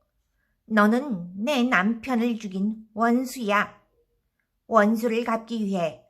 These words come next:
너를 기다리고 있었어. 놀랍게도 구렁이의 목소리는 선비에게 방을 안내해준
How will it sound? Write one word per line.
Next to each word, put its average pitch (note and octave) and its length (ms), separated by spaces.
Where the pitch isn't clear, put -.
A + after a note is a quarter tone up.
너를 F3+ 420
기다리고 G3 540
있었어. D#3 520
놀랍게도 F#3 1040
구렁이의 C4 520
목소리는 G3 800
선비에게 A3+ 800
방을 F3+ 320
안내해준 F3+ 840